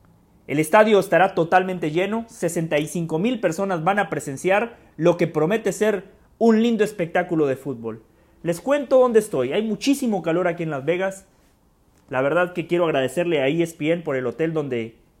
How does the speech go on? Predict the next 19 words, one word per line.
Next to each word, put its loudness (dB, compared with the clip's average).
donde -4
nos -6
están -4
hospedando. -2
Estamos -2
justo 0
al 4
lado 4
del 2
Allegiant -2
Stadium, -2
donde 0
van 0
a -2
jugar 2
Real 0
Madrid 0
y 0
Barcelona. -6